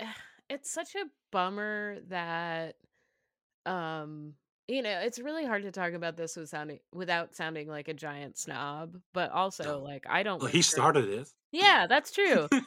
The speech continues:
Speaker 1: I'm just
Speaker 2: <laughs>
Speaker 1: on podcasts too. I don't make any money. Um,
Speaker 2: <laughs>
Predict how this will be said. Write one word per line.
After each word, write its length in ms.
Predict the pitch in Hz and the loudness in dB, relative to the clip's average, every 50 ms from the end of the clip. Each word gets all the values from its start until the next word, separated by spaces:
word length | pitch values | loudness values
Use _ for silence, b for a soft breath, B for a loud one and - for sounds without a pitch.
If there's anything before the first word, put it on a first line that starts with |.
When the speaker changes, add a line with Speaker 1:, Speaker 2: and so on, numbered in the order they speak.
| - 269 - | 2 6 8
Speaker 1:
I'm 240 | 262 294 359 381 381 | 8 8 8 8 4
just 240 | 381 381 - - 285 | 2 2 2 2 2
Speaker 2:
<laughs> 20 | |
Speaker 1:
on 180 | 262 226 208 214 | 2 2 2 0
podcasts 600 | 240 220 196 190 185 175 214 185 180 - - - | 2 4 4 4 4 2 0 0 0 0 -4 -8
too. 200 | - 262 240 185 | -4 -2 2 2
I 140 | 151 151 165 | 2 2 2
don't 180 | 190 233 226 165 | 0 -2 -2 -2
make 200 | 160 156 143 165 | -4 -4 -2 -2
any 220 | 156 151 143 143 | -4 -4 -4 -6
money. 520 | 143 139 139 143 151 170 180 190 180 202 _ _ | -6 -8 -8 -8 -8 -8 -8 -10 -12 -18 _ _
Um, 520 | 180 180 170 165 165 165 160 160 156 156 151 | -4 -2 -2 -2 -4 -4 -6 -8 -8 -6 -6
Speaker 2:
<laughs> 480 | 135 123 - 160 - - 165 - _ | -6 -4 -4 -6 -4 -4 -8 -8 _